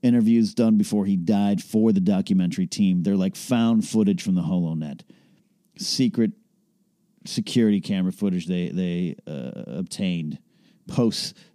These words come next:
the, maybe, maybe this all happens post the fall of the Empire. That's how they could tell this story. And you can throw in the second Death Star.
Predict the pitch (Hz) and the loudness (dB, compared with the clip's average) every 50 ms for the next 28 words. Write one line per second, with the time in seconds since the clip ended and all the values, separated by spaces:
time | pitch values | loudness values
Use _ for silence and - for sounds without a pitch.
0 | - - 101 110 113 117 117 120 117 127 139 143 143 123 113 131 123 123 120 120 | -4 0 2 4 4 4 4 4 4 4 4 2 2 2 2 2 2 2 2 2
1 | 117 - 113 98 95 - - - 113 110 98 - - - 95 - - 98 92 90 | 2 2 0 0 -2 -2 -2 0 0 0 0 0 -4 -8 -6 -2 0 0 0 0
2 | 78 82 87 87 85 85 - 76 76 67 67 73 76 78 73 - 87 82 76 73 | 0 0 0 0 -2 -2 -4 -8 -12 -12 -12 -10 -10 -10 -10 -10 -10 -10 -10 -10
3 | - - - - 80 73 73 69 71 69 - - - - - - - - - _ | -12 -14 -14 -10 -10 -8 -8 -8 -10 -12 -12 -12 -10 -10 -10 -10 -12 -16 -18 _
4 | _ - _ _ _ _ _ _ _ _ _ _ _ _ _ _ _ _ _ _ | _ -20 _ _ _ _ _ _ _ _ _ _ _ _ _ _ _ _ _ _
5 | _ _ _ _ _ - 131 156 151 - 156 - 151 151 143 139 135 131 131 127 | _ _ _ _ _ -2 0 0 0 0 -2 0 2 4 4 4 4 4 4 4
6 | 123 120 117 113 - _ _ _ _ _ _ - - - - 127 113 - 113 95 | 4 4 2 0 -2 _ _ _ _ _ _ -12 -8 -4 0 0 0 2 0 2
7 | 85 101 92 - - - 101 90 90 85 | 2 0 0 -2 -2 -2 0 0 0 -2